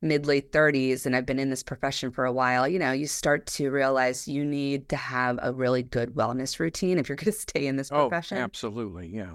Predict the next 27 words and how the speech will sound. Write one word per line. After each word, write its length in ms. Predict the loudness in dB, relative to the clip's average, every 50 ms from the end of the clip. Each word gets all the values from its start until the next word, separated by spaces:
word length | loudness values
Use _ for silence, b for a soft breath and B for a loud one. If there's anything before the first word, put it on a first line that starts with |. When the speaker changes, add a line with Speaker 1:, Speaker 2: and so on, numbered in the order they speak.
| -6 _
Speaker 1:
I 80 | 0 2
mean, 180 | 4 4 2
stay 260 | 2 2 4 4 4 4
in 100 | 2 0
anything, 500 | 0 0 2 0 0 0 -2 -4 -2 0
but 140 | -2 -2
you're 300 | -2 2 4 4 6 6
giving 560 | 4 2 0 0 0 2 2 2 2 2 0 0
your 160 | -2 -2 -4
heart 260 | -2 -2 -2 -2 -2
and 100 | -4 -6
soul 360 | -6 -4 -2 0 0 0 0
to 440 | -2 -6 -8 -6 -4 -4 -2 -2 -4
children 640 | -4 -2 2 2 2 2 0 -2 -2 0 -2 -2 0 0
on 160 | 0 0 0
a 40 | 0
daily 300 | -2 -2 0 0 0 0
basis, 540 | 0 0 -2 -2 -2 -2 -2 -2 -2 -4
and 120 | -4 -4 -4
it's 160 | -4 -6 -8
very 640 | -4 -2 0 2 4 4 4 2 2 0 -2 -4 -6 -6 -2
emotional. 560 | -2 0 0 -2 -2 -4 -4 -4 -4 -4 B B B B B B B B
So 140 | -4 -2 0
you 100 | 0 0
have 460 | 0 -2 -6 -4 -2 0 0 0 -2 -6 -8
to 100 | -8 -6
give 420 | -2 0 2 2 2 0 -2 -6